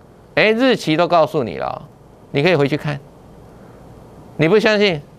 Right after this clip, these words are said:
哎，我，我不能提供会员资料给你了，哈，对不起，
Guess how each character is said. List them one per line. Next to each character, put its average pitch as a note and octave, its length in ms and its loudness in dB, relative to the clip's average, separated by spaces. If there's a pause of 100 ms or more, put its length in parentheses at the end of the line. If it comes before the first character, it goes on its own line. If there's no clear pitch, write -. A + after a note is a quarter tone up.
(220)
哎， B2 120 0
我， B2 200 2
我 B2 180 2
不 F#3+ 140 0
能 F3 160 2
提 C3 160 -2
供 B2+ 160 -2
会 C#3 140 0
员 A2+ 100 0
资 A#2+ 120 -4
料 A2 120 2
给 - 160 -8
你 C#2 140 -10
了， - 40 -20 (240)
哈， C3+ 260 2
对 B2+ 120 0
不 C3 40 0
起， - 220 -10